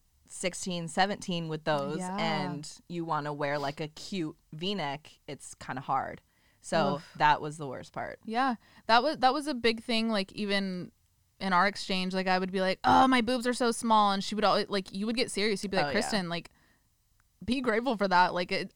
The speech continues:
Speaker 2: you can at least wear that and l-, it looks edgy and cute, and side boobs, like, tasteful."
Speaker 1: Yep.
Speaker 2: And I was always like, "Damn, like, you're right."
Speaker 1: Yeah. It's
Speaker 2: Now your knockers are great.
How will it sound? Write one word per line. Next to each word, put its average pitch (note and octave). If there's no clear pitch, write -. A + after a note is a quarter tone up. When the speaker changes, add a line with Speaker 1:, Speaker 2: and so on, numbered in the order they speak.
Speaker 2:
you G3
can B3
at F#3+
least G#3+
wear F#3+
that G3
and F3+
l-, F#3
it F#3+
looks F#3
edgy F#3+
and F3
cute, G3
and F3
side F#3+
boobs, F#3+
like, F3
tasteful." F3+
Speaker 1:
Yep. D#3+
Speaker 2:
And A3
I -
was G#3+
always G#3+
like, G3
"Damn, G3
like, -
you're G3+
right." G3
Speaker 1:
Yeah. C#3+
It's D3+
Speaker 2:
Now A#3
your C#4
knockers C4
are A3+
great. C4